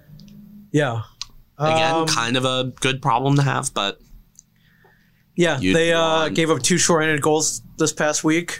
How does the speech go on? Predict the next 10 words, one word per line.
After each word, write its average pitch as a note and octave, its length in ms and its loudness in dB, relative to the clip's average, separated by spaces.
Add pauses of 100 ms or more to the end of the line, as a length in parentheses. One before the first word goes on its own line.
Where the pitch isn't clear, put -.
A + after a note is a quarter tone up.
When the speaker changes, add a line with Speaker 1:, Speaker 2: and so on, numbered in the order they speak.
(140)
Speaker 2:
Yes. - 180 -4
Speaker 1:
Not C#3+ 200 -2
good. D#3 280 2
Speaker 2:
Oh, - 240 -10
my - 80 -16 (120)
God. - 120 -14
Speaker 1:
Uh, C#3 540 0
they C#3 300 0
had C#3 180 0
a, B2+ 260 -2